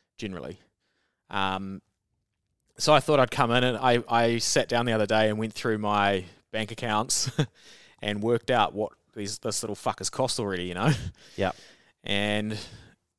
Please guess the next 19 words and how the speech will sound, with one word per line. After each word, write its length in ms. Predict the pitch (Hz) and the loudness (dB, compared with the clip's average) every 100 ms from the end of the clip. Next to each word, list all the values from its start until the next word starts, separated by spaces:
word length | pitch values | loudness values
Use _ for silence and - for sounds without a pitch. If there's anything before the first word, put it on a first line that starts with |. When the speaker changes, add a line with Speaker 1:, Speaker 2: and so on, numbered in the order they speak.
| - | -12
Speaker 1:
she's 300 | - 180 196 | -4 -2 0
over 180 | 220 226 | 0 -2
five 280 | 180 165 | 0 0
grand 220 | 156 143 117 | 2 0 2
a 40 | |
year 200 | 113 131 | 2 2
to 60 | 107 | 2
have 160 | 120 | 0
this 160 | 117 101 | -2 -6
guy. 280 | 95 78 92 - _ | -4 -6 -8 -14 _
Speaker 2:
Really? 440 | - 165 185 78 - | -2 0 2 0 -2
Speaker 1:
Yeah. 380 | 113 104 80 - _ _ | 0 0 -2 -6 _ _
So 200 | - 120 | -6 0
Speaker 2:
Uh, 180 | 107 104 | 0 2
Speaker 1:
it's 80 | 107 127 | 2 2
Speaker 2:
after 120 | - | 0
tax 440 | - 117 - - - _ _ - | -2 -2 -2 -8 -10 _ _ -10
income. 360 | 104 123 98 107 | -8 -4 -4 -2
Speaker 1:
Yep. 180 | 110 | -4